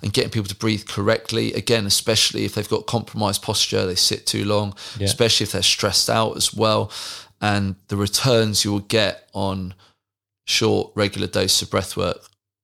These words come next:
Speaker 1: are massive. Like, I can't overstate it.
Speaker 2: I've felt the benefits of that
Speaker 1: Yeah.
Speaker 2: in the work that I've done, yeah.
Speaker 1: Good.
Speaker 2: Yeah.
Speaker 1: Good, good. And it's breath work, uh, like, off the, uh, away from training.
Speaker 2: Yeah.
Speaker 1: I E, you could just do it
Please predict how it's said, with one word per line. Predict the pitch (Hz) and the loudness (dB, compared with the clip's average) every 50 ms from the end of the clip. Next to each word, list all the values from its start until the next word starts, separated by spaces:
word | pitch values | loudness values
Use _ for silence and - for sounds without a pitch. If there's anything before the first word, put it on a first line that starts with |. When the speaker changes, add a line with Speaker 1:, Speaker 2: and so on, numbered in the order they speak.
| _ - | _ -12
Speaker 1:
are | 92 | -8
massive. | 92 95 98 101 101 - - 107 107 101 95 - - - _ _ _ _ _ _ _ _ _ _ _ _ - | -2 0 0 2 4 2 4 4 2 2 0 -4 -12 -14 _ _ _ _ _ _ _ _ _ _ _ _ -8
Like, | 90 87 - - _ _ _ _ _ | -8 -8 -8 -10 _ _ _ _ _
I | 107 | -10
can't | 98 - - - 120 110 104 - | -6 -4 0 2 2 2 2 0
overstate | - 104 95 - - - - 104 107 101 - - | -2 -2 0 2 0 2 2 0 0 0 0 0
it. | 117 120 - - - - | 0 0 0 -2 -8 -12
Speaker 2:
I've | - 90 | -10 -10
felt | - - - 82 80 87 | -6 -4 -4 -2 -2 -4
the | 78 | -4
benefits | - 85 82 82 - - - - - | -2 -2 -2 -2 -4 -6 -8 -10 -8
of | - - | -10 -6
that | - - - - - - _ - _ | -4 -4 -4 -6 -10 -18 _ -12 _
Speaker 1:
Yeah. | 120 120 101 87 98 92 | 2 2 2 2 0 -4
Speaker 2:
in | 92 82 | -4 -2
the | 90 | -2
work | 87 85 85 87 | -2 -2 -2 -2
that | 87 | -4
I've | 90 87 85 | -4 -6 -4
done, | - 92 92 95 | -4 -6 -4 -2
yeah. | 95 92 92 | -4 -4 0
Speaker 1:
Good. | - 117 98 - - - - _ _ _ _ | 2 2 2 2 -2 -10 -12 _ _ _ _
Speaker 2:
Yeah. | - 92 | -8 -4
Speaker 1:
Good, | - 117 104 101 - | -2 0 -2 0 0
good. | - 104 98 95 101 - - | 0 0 0 -2 -4 -2 -2
And | 113 113 113 | 0 0 2
it's | 110 - - | 0 0 2
breath | - 131 120 - - - | 2 2 2 2 0 2
work, | 117 113 110 110 - - - - - - - - _ _ _ _ _ _ _ | 4 4 4 2 -2 -8 -18 -20 -20 -20 -20 -20 _ _ _ _ _ _ _
uh, | 101 101 98 98 95 95 | 0 0 0 0 0 0
like, | 101 95 - - | 0 -2 0 2
off | - 135 - - - | 2 2 2 2 -4
the, | 117 - - _ _ _ - | -4 -6 -6 _ _ _ 0
uh, | 107 104 98 95 | 0 2 2 2
away | - 107 110 127 123 131 123 | 2 4 6 6 6 6 4
from | - - 135 127 127 123 | 0 -2 -4 -4 -4 -2
training. | - - 147 135 135 139 151 160 180 - - | 0 2 2 2 2 2 0 0 0 -6 -4
Speaker 2:
Yeah. | - 98 92 - | -2 -2 0 2
Speaker 1:
I | 101 101 | 2 0
E, | 98 98 98 - _ _ - | 0 -2 -4 -8 _ _ -10
you | 101 | -10
could | - - - | -10 -6 -4
just | - - - | -4 -2 0
do | 104 | 0
it | 98 95 90 - - | 0 0 0 -2 -6